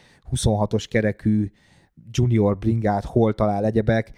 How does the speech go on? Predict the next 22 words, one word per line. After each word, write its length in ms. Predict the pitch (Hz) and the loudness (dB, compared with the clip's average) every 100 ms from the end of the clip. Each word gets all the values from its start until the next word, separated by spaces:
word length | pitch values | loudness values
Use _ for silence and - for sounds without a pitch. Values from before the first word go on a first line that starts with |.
| - - _ | -20 -20 _
kigugliztam, 920 | 131 120 117 117 110 - 113 113 113 | -2 0 -2 -4 -8 -2 0 2 0
megnéztem, 720 | 110 113 113 110 107 - 104 | 0 0 0 0 -2 0 0
belinkeltem, 640 | 110 107 110 110 104 - 101 | 0 -2 -2 -2 -4 -4 -4
stb. 420 | - 113 113 117 | -2 0 0 0
Tehát, 200 | 120 113 - _ - _ | 0 -2 -8 _ -20 _
tehát 120 | - | -2
tényleg, 240 | - 147 127 | 2 2 2
ahol 220 | 117 123 | 2 2
látom, 280 | 131 135 117 | 2 0 0
hogy 140 | 110 | 0
van 160 | 117 127 | 0 2
értelme 420 | 117 - 110 113 | 0 0 -2 0
időt 380 | 117 120 113 - | 0 2 0 2
tölteni 420 | 113 107 113 110 | 2 2 0 0
a 60 | |
dologgal, 340 | 104 110 113 123 | 2 2 4 2
ott 100 | 117 | 2
tök 140 | 131 | 0
szívesen 380 | - 107 104 104 | 0 -4 -4 -4
elveszek 380 | 104 104 98 110 | -4 -4 -6 -6
az 120 | 101 | -2
életem 720 | 107 101 - 104 101 90 107 | -2 -2 -2 -4 -6 -14 -20